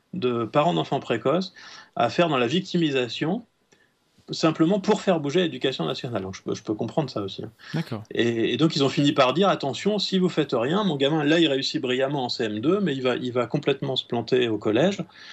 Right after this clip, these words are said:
Speaker 1: Et, et du coup, ils ont cherché et, et probablement gonflé des chiffres qui, qui viennent plus ou moins de nulle part,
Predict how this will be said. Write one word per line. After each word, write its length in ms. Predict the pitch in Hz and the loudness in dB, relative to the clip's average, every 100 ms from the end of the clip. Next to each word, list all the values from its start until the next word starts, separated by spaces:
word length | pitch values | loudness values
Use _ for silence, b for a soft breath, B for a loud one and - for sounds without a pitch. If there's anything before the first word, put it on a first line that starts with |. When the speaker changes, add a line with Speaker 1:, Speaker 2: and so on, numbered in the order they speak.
| B B - | B B -4
Speaker 1:
Et, 420 | 123 127 123 120 120 | 2 4 4 4 2
et 40 | |
du 140 | 117 | -2
coup, 180 | 117 190 | 0 2
ils 120 | 196 | 2
ont 60 | 131 | 0
cherché 680 | - 160 - - 151 180 208 B B - | 2 0 0 0 2 2 0 B B -6
et, 320 | 127 120 113 - | 0 2 2 0
et 40 | |
probablement 580 | - 131 131 135 135 120 | 0 2 4 2 2 4
gonflé 480 | 123 156 - 160 147 | 4 2 2 2 2
des 120 | 117 | 0
chiffres 380 | - 139 - 107 | -2 -4 -2 -6
qui, 320 | - 110 107 | -2 0 0
qui 160 | 107 | -2
viennent 220 | 113 123 113 | 0 2 0
plus 180 | 123 | 0
ou 40 | 117 | 2
moins 140 | 113 | 2
de 60 | 110 | 4
nulle 200 | 107 104 | 2 2
part, 320 | 135 170 - | 4 4 0